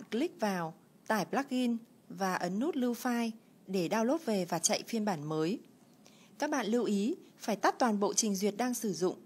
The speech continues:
sau khi set up phiên bản plugin mới, sau đó thực hiện đăng nhập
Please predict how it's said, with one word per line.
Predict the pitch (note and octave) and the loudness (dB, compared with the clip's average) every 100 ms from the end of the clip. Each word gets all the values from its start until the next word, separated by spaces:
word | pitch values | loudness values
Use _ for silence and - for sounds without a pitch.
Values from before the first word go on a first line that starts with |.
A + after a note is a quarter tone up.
| - | -10
sau | - C4 A#3+ | -6 -4 -4
khi | B3+ | -4
set | - D#4+ | -2 0
up | F4+ F4+ | -2 -4
phiên | B3+ A#3+ | -4 0
bản | A3 F#3+ C#3+ | 0 -2 -2
plugin | F3+ C#4 A#3+ A3+ | -4 -4 0 0
mới, | G#3 F#3+ G#3 F4 - - - - | 2 2 0 -2 -10 -20 -20 -6
sau | - A#3+ | 0 0
đó | G#3+ A3 | 2 -2
thực | C4+ | -2
hiện | A3 - | -2 -2
đăng | A#3 A3+ | 0 0
nhập | G#3 | 0